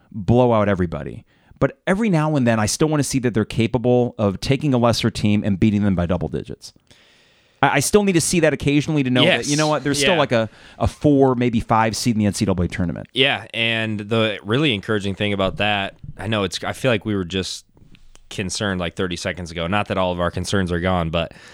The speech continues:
Speaker 2: uh, that was pretty spread out. Everybody making plays. I mean, Luke hits the three, Coleman gets a steal, Justin dunks, Marcus gets the block, Ty Rogers scores. Um, that was really, like, a, a really spread around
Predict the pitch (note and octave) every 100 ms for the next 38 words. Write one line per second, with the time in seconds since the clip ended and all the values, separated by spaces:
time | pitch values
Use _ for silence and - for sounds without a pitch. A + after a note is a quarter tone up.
0 | - - - G2 G2 F#2+ F2+ E2+ F#2 G3
1 | A#2+ F2+ - C#3+ B2 - - A#2 A2 A#2+
2 | G#2 G#2 A#2+ A2 F#2+ G2 F#2+ E2+ G2+ G2+
3 | F#2 F#2 F#2 F2 G2 G#2 A2 F#2+ G#2 F#2
4 | - G#2 G2+ G2+ G2 F#2 _ - B2 A2
5 | G2 F2+ F2+ - G#2 G2 F#2 F#2 F2 G2
6 | - G2 F2+ F#2+ F#2+ F#2+ E2+ - - _
7 | _ _ _ G#2 A2 - A#2 - A2 -
8 | F#2+ E2+ F2+ F2+ F2 - - - A#2 A2
9 | G#2 G2+ G2 - - F#2 F2+ F2+ F2+ -
10 | - - - _ - G2+ G2 F2+ D#2+ E2
11 | F#2+ C#3 G#2+ G#2 B2 G#2 F2+ F2 F2+ E2+
12 | E2 E2+ _ _ _ _ - G2 F#2+ G2+
13 | G2 F#2+ F2 C#2+ _ _ - - - A2
14 | G#2 F#2+ F#2+ F2+ F2+ F2+